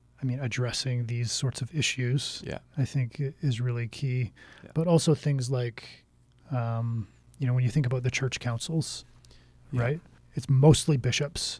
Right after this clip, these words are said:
Speaker 2: Yeah.
Speaker 1: making decisions,
Speaker 2: Yeah.
Speaker 1: writing out these formulations
Speaker 2: Yeah.
Speaker 1: of the faith and all of those things. But it's not truly an ecumenical council until the laity have received it.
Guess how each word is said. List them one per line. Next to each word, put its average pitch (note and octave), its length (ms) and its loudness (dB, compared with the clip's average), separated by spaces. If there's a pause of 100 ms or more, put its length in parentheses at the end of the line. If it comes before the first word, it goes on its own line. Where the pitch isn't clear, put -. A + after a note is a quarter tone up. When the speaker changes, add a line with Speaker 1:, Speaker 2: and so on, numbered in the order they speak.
Speaker 2:
Yeah. - 140 -6 (400)
Speaker 1:
making C3 360 2
decisions, A2+ 840 0 (120)
Speaker 2:
Yeah. - 120 -8 (260)
Speaker 1:
writing B2 480 2
out B2 160 -2
these A#2+ 180 2
formulations A#2+ 1000 0
Speaker 2:
Yeah. - 140 -6 (120)
Speaker 1:
of A2+ 200 -6
the A#2+ 80 -2
faith - 580 -6 (380)
and B2+ 120 -2
all C#3 220 -2
of B2 100 -4
those A#2+ 240 -2
things. A#2+ 480 -4 (420)
But B2+ 120 -2
it's B2+ 160 -2
not D#3+ 380 2 (460)
truly D3+ 560 2
an C3 100 -2
ecumenical B2+ 600 -2
council B2 640 0 (560)
until D3 560 0
the C3+ 100 2
laity B2+ 320 2
have A2 180 -8
received A#2+ 460 -4
it. D#3 240 -10